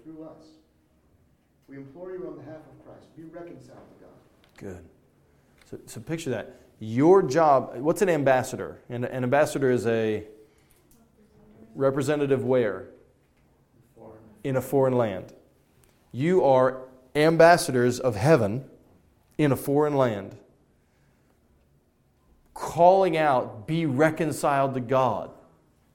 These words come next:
Speaker 2: Like this, you're there as a peacemaker, calling out to people, "Be reconciled to God."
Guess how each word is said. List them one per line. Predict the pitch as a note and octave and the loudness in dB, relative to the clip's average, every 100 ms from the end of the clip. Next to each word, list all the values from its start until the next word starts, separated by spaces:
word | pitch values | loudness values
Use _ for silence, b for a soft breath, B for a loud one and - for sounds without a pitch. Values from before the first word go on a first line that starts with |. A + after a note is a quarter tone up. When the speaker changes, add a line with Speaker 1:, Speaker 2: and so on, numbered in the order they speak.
| _ _ _ _ | _ _ _ _
Speaker 2:
Like | G#2 - - | -16 -16 -8
this, | C#3 D#3 | -6 -6
you're | C#3+ D#3+ | -6 -6
there | D3 B2 D#3+ D3 | -2 0 2 4
as | C3 A2+ | 2 -2
a | |
peacemaker, | - - F3 - B2+ A2 G#2+ | -8 -8 -8 -6 -6 -6 -8
calling | G#2 - D3 D#3 D3+ | -10 -2 2 2 2
out | C#3 B2 | 0 -2
to | |
people, | A#2 C#3 A2+ | -6 -4 -4
"Be | G#2 G#2+ D#3 E3 | -6 -2 -2 0
reconciled | C3+ C#3+ C#3+ C3 - C3 B2 A#2+ | 4 4 4 -4 0 2 2 2
to | B2 | -4
God." | A2 G#2 F#2+ F2+ | -6 -4 -4 -8